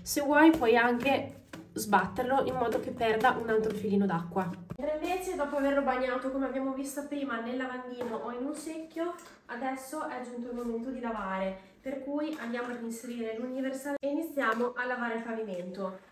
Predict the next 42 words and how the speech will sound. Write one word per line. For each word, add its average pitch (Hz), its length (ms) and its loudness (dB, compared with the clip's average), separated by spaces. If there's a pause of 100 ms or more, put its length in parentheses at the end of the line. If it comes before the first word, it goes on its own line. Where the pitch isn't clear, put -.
(120)
Anche 320 300 -2
qui 320 180 -4
ci - 60 -6
sono 254 300 -4
diversi 226 460 -6
metodi. 208 540 -8 (380)
Hai 302 240 4
fretta? 269 840 0 (100)
Hai 262 180 0
bisogno 277 380 2
di 269 60 2
una 254 140 4
lavata 269 300 0
veloce? 254 760 -2 (340)
Cioè, 247 260 0
molto 285 400 0
semplicemente, 302 920 -4
come 320 200 0
ti 311 120 -4
viene, 302 260 -4
ti 294 100 -6
viene. 233 340 -2
Il 262 180 -4
pavimento 277 800 0
viene 247 180 -4
pulito, 240 400 -6
il 269 100 -2
panno 262 300 -2
ti 285 120 -8
toglie 220 260 -8
lo 202 80 -8
sporco. 175 640 -10 (400)
Vuoi 330 380 4
insistere 330 520 -4
un 294 100 2
po' 285 100 0
di 277 120 0
più 311 240 -2
su 285 200 -4
una 254 220 -2
zona? 277 400 2
Per, 262 160 -2